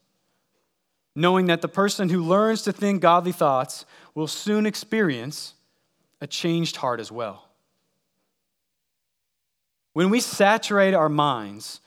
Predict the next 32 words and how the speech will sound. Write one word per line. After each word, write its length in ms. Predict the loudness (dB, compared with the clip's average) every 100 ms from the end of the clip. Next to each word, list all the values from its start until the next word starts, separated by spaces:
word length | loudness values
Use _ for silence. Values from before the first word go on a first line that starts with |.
| _ _
with 200 | -6 -2
the 100 | -4
Word 340 | 0 2 4
of 140 | 0 -4
God, 360 | -10 -10 -16 -20 -2
by 160 | 2 4
reading 540 | 2 2 2 2 0
it, 220 | -6 -14 -20 -6
by 160 | 0 0
studying 540 | 0 2 2 2 -2
it, 160 | -6 -6
by 160 | -4 -2
meditating 680 | 0 0 0 -2 -8 -8 -8
on 180 | -8
it, 160 | -10 -14 -18 -6
and 80 | -2
by 140 | -2
praying 460 | -4 -4 0 0 -2
through 300 | -4 -6 -8
it, 240 | -14 -20 _ _ _ -6
it 100 | -2
will 220 | 0 0
ultimately 560 | 0 2 0 -2 -4 -6
change 480 | -6 -4 -2 -2 -6
the 80 | -6
way 180 | -6
we 120 | -6 -10
think 400 | -8 -8 -8 -12
and 80 | -16
how 120 | -14
we 160 | -14 -14
act. 400 | -16 -18 -20